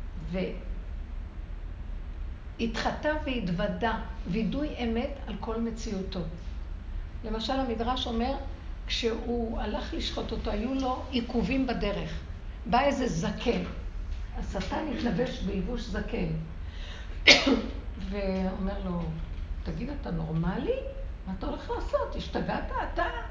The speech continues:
מפתה אותו בכיוון אחר." אז הוא נכנס לתוך עצמו,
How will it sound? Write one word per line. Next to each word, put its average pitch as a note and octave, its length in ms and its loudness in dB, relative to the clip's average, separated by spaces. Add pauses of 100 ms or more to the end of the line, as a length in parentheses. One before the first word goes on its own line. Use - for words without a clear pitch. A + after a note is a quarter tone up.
(380)
מפתה A3+ 440 2
אותו C#4+ 260 4
בכיוון G#3+ 420 -2
אחר." G#3+ 260 -2 (1900)
אז F#3+ 120 -2
הוא F#3 80 -2
נכנס D#4 420 -2
לתוך - 340 -4
עצמו, F3+ 440 -2